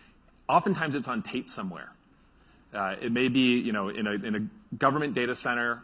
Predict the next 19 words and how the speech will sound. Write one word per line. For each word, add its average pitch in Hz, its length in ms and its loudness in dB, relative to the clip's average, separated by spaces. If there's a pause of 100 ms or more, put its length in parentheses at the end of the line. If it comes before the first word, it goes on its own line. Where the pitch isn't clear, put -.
on 127 180 -2
tape. 113 380 -6 (520)
To 123 100 0
get 123 220 0
it, 123 100 0
you 123 80 0
might 117 160 0
have 113 100 0
to 107 80 -6
know 113 200 0
somebody. 123 400 0
You 120 220 -2
might 117 180 -2
have - 180 -14
to 95 80 -14
fill 107 180 -8
out 95 160 -10
a 90 40 -18
form. 139 540 -8